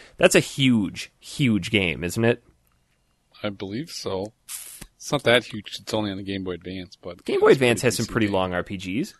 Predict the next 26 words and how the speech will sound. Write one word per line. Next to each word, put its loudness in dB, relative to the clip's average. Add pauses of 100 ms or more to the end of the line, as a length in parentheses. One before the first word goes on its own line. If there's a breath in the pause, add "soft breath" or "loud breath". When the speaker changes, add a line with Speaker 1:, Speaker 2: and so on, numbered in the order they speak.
(160)
Speaker 1:
I'm 0
still 6
Speaker 2:
Now, 4
Speaker 1:
playing 4
through -2
Golden -2
Sun. -8 (1300)
Speaker 2:
what -2
is -8
it? -12
What -4
is -10
the? -10 (3000)
Speaker 1:
Are 0
you 6
trying 4
Speaker 2:
Oh 4
Speaker 1:
to 10
Speaker 2:
my 2
Speaker 1:
decipher 6
the 6
Speaker 2:
God. 8
Speaker 1:
rest 6
of 0
his 0
email? 2